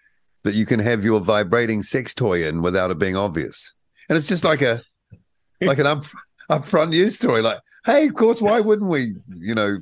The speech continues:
Speaker 1: tell you about this
Speaker 2: Hey,
Speaker 1: product?"
Speaker 2: hey, Paul.
Speaker 1: Really?
Speaker 2: Hey, Paul, I'll tell you where they can stick that, right? <laughs>
Speaker 1: As if it's a
Speaker 2: <laughs>
Speaker 1: thing, you know?
Speaker 2: It's,
Speaker 1: Uh,
Speaker 2: yeah.
Speaker 1: Hmm.
Speaker 2: And the media, oh, but in Ireland, you just asked.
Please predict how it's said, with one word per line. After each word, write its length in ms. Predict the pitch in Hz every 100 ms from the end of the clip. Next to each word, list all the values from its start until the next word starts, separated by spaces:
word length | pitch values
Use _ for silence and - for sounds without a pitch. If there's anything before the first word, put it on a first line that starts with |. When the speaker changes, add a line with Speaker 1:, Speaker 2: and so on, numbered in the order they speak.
| 127
Speaker 1:
tell 160 | 131
you 80 | 110
about 220 | 98 92
this 120 | 107 107
Speaker 2:
Hey, 20 |
Speaker 1:
product?" 340 | 95 90 71 - -
Speaker 2:
hey, 160 | 120
Paul. 360 | 131 151 156 165
Speaker 1:
Really? 160 | 175 175 - - _ _ _ _ _ - - - _
Speaker 2:
Hey, 120 | 104 107
Paul, 420 | 131 120 98 - _
I'll 120 | 110 117
tell 220 | 147 170
you 120 | 185
where 100 | 165
they 120 | 147
can 140 | 131 117
stick 320 | - 139 -
that, 260 | 135 123 85
right? 340 | 95 110 139 - _
<laughs> 760 | - - - 381 - - - - 180 - 180 - - _ _ _ _ -
Speaker 1:
As 180 | 151 151
if 160 | 185
it's 200 | 175 139
a 100 | 156
Speaker 2:
<laughs> 160 | 151 -
Speaker 1:
thing, 460 | 196 208 135 80 80
you 140 | 135
know? 280 | 131 117 135 _ - - -
Speaker 2:
It's, 340 | 104 110 -
Speaker 1:
Uh, 80 | 131 - - _ -
Speaker 2:
yeah. 500 | 120 117 101 90 - - - _ _ -
Speaker 1:
Hmm. 200 | 98 90
Speaker 2:
And 160 | 156
the 60 | 160
media, 320 | 156 190 165
oh, 160 | 156 160
but 180 | 143 135
in 120 | 135
Ireland, 360 | 139 151 117
you 80 | 110
just 220 | 120 135
asked. 320 | 123 117 101